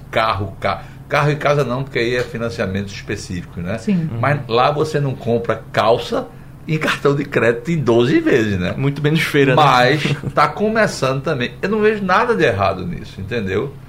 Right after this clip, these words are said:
Speaker 1: É a cultura.
Speaker 2: Claro.
Speaker 1: O americano, ele é, quer comprar uma casa, ele tem cem anos pra pagar. Quer comprar um carro também, um eletrodoméstico mais pesado. Mas ele não usa aquilo pra comprar comida, por exemplo.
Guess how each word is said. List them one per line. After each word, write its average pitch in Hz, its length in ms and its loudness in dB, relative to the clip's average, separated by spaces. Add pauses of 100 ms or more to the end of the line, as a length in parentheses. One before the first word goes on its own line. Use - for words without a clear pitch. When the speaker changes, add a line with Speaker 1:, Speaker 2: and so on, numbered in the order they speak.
(100)
Speaker 1:
É 117 60 0
a 110 40 2
cultura. 156 500 2
Speaker 2:
Claro. 180 360 -2
Speaker 1:
O 110 40 2
americano, 127 760 2
ele 123 280 0
é, 98 160 -2 (360)
quer 127 140 2
comprar 127 280 -2
uma 139 100 4
casa, 147 360 2
ele 214 100 -2
tem 147 600 -4
cem - 300 -2
anos 110 200 0
pra 104 140 -2
pagar. 95 400 -2
Quer 98 140 -6
comprar 107 260 -4
um 120 100 -2
carro 135 320 0
também, 104 520 -2 (260)
um 101 60 0
eletrodoméstico 113 520 0
mais 127 120 -8
pesado. 101 440 0
Mas 104 160 -4
ele 135 160 4
não 147 140 0
usa 131 260 0
aquilo 117 300 -6
pra 135 140 -6
comprar 131 300 -6
comida, 139 560 -2
por 92 160 -8
exemplo. 90 280 -8